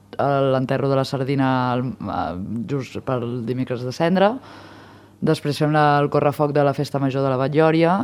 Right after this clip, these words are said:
i el correfoc de la Festa Major d'aquí, i després per Sant Martí sempre fem algun acte, també. També és cert que, clar, la Colla Diables té la part dels timbalers,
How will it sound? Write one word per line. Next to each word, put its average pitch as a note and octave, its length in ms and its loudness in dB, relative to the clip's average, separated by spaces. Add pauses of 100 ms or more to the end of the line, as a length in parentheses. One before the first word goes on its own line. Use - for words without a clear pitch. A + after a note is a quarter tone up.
(180)
i D#3 240 2
el C#3 180 6
correfoc A#2+ 420 -2
de B2+ 80 0
la B2 120 -2
Festa B2+ 240 -6
Major B2 240 -2
d'aquí, B2 400 -4
i C#3+ 120 -2
després B2+ 320 -6
per C3 120 -4
Sant C3+ 160 -2
Martí B2 260 -2
sempre C3 260 -4
fem B2 160 -4
algun A2 280 0
acte, B2 280 -4
també. A#2+ 340 -4 (380)
També F3 240 4
és E3 120 -2
cert F3 280 6
que, F#3 100 8 (140)
clar, E3 200 6
la D3 120 4
Colla D3+ 280 6
Diables D#3 360 4
té E3 120 4
la D#3 160 6
part D#3 160 2
dels D3+ 240 2
timbalers, D#3+ 720 4